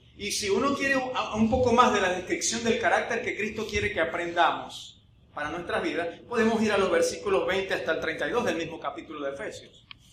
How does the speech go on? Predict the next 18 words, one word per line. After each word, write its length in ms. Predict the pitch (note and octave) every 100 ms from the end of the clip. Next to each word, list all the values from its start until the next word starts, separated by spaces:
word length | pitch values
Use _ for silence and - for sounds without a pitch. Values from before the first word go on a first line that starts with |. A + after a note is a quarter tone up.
| _
Y 100 | C#3+
allí 200 | D3 D#3+
les 140 | F#3 E3
voy 100 | D#3+
a 60 |
hacer 200 | D#3+ F3
otra 240 | E3 E3 D3+
descripción. 680 | D3 C#3+ - - G#3+ - - -
Este 160 | F3+ A#3
es 100 | A#3
un 80 |
resumen 400 | A#3 - A#3 G#3+
de 80 | F#3
todo 260 | F3 E3+ D#3+
eso, 240 | C#3 - -
un 80 |
resumen, 400 | F#3 - C#3 B2+
fíjense. 300 | - C3 -